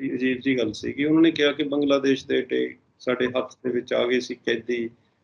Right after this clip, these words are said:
ਅਸੀਂ ਕਿਉਂ ਛੱਡਣੇ ਸੀ, ਅਸੀਂ ਕਰਤਾਰਪੁਰ ਦਾ ਲਾਂਘਾ ਲੈ ਕੇ ਛੱਡਦੇ ਜੇ ਮੈਂ ਹੁੰਦਾ ਤਾਂ।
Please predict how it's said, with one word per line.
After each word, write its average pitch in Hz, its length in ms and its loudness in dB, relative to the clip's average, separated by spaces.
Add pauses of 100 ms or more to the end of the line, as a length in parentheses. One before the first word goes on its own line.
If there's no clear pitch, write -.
(300)
ਅਸੀਂ 135 160 0
ਕਿਉਂ 151 280 4
ਛੱਡਣੇ 131 440 4
ਸੀ, 131 200 2
ਅਸੀਂ 127 200 -2
ਕਰਤਾਰਪੁਰ 123 600 -2
ਦਾ 131 80 4
ਲਾਂਘਾ 139 340 4
ਲੈ 131 200 4
ਕੇ 147 200 2
ਛੱਡਦੇ 123 360 0
ਜੇ 117 100 0
ਮੈਂ 107 240 2
ਹੁੰਦਾ 101 260 -6
ਤਾਂ। - 160 -20